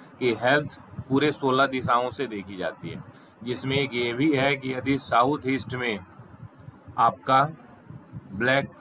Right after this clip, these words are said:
आ गया, कलर जहाँ पे किचन है वहाँ, तो लेडीज को प्रॉब्लम होगा। अब आपके घर में ईएसई में वो प्लेटफॉर्म है जिस पे गैस चूल्हा रखते हैं, तो वहाँ पे ब्लैक कलर है क्या?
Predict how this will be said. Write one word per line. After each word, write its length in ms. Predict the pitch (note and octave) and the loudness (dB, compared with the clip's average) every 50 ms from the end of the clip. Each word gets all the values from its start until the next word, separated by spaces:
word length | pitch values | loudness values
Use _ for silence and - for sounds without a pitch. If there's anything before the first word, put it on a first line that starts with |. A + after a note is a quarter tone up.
| - - | 0 4
आ 120 | G#2 A#2 A2+ | 4 4 4
गया, 360 | G#2 G2+ G2 F#2+ G#2+ C3+ E3 - - - - - - - - - - - - - - - | 4 0 -4 -4 -6 -8 -10 -16 -14 -10 -10 -10 -10 -14 -20 -20 -20 -20 -20 -12 -4 -2
कलर 260 | A2+ A2+ A2+ A#2 A#2 | 0 2 2 2 2
जहाँ 260 | A2 G#2+ G#2 G#2 G#2+ | 2 2 2 2 2
पे 200 | G#2 A2+ A2 G#2+ | 2 0 -2 -4
किचन 440 | - - G#2+ G2 - A#2+ B2 A#2 A2 | -4 -6 -10 -8 -6 -4 -2 0 0
है 80 | G2+ | 0
वहाँ, 320 | F#2+ G2+ G#2 G2 F#2 F2 F2 - - - - - - - - | 2 4 4 2 2 0 -4 -10 -20 -20 -18 -14 -10 -4 0
तो 80 | C#3+ | 2
लेडीज 360 | C#3+ C#3 C3+ B2+ C3 C3+ C3+ - | 4 4 4 2 2 0 -2 -2
को 140 | - D3 | -2 -2
प्रॉब्लम 380 | C#3 B2+ A#2+ G#2+ G2 G2+ G#2 G2 | -2 0 -2 -2 0 0 -2 -4
होगा। 340 | F#2 F2+ F2 E2+ D#2+ D#2+ - - - - - - - - - - - - - - - - | -4 -8 -12 -12 -14 -16 -20 -20 -20 -20 -20 -20 -20 -20 -20 -20 -20 -20 -20 -4 0 2
अब 180 | C3 C3 - - | 2 2 2 4
आपके 520 | A#2 B2 B2 - - - - - D#3 E3 | 4 4 4 2 -2 -12 -10 -4 -4 -2
घर 300 | D#3+ C3+ A#2+ C3 C#3 C3+ | -2 0 2 2 2 2
में 240 | C3+ C3+ C#3+ D3 D#3 D3+ - - - - - | 0 -2 -2 -4 -4 -6 -10 -16 -14 -8 -6
ईएसई 680 | D3 D#3 E3+ D#3+ C3 C3+ C3 C3 - - - C3+ B2+ A#2+ | -2 -2 0 2 2 2 2 0 -2 -2 0 0 0 0
में 200 | G#2+ F#2+ E2+ D#2+ - - - - - - - - - - - - - - - - - - - - - - - | 0 -4 -6 -8 -10 -16 -20 -20 -20 -20 -20 -20 -20 -20 -20 -20 -20 -20 -20 -18 -18 -18 -18 -18 -20 -14 -6
वो 160 | - A#2+ C3+ C3+ | -2 0 0 0
प्लेटफॉर्म 680 | C#3 - C3 B2+ B2+ - - C3 C3 C3 C3 C3 C3 | 2 2 2 2 0 0 0 2 2 2 2 2 0
है 60 | B2+ | -2
जिस 180 | A#2 A#2+ A#2+ A2+ | -4 -4 -6 -6
पे 140 | - B2 A2+ | -4 -4 -2
गैस 320 | G#2+ A#2+ B2 A#2 - - | 0 2 0 0 -2 -4
चूल्हा 220 | A#2+ A2 G2+ G2 G2 | -4 0 2 2 2
रखते 340 | F#2+ F#2 F2 - - F2+ | 0 -2 -6 -8 -10 -12
हैं, 220 | F2 E2 E2 E2 F2 | -12 -10 -12 -12 -6
तो 80 | G2 | -2
वहाँ 200 | G#2 G#2+ A2 A#2 | 2 4 4 4
पे 140 | A2+ - B2 | 2 0 -4
ब्लैक 360 | A2+ A2 B2 C3+ C#3 C3+ C3+ | -2 0 2 2 2 2 0
कलर 340 | - C3 C3 B2+ A#2+ G#2+ A2 | 0 0 2 2 2 2 0
है 140 | A#2 A#2 A2+ | -2 -2 -2
क्या? 300 | G2+ A2+ G#2+ G2 F2 - | -2 -2 -2 -2 -2 -4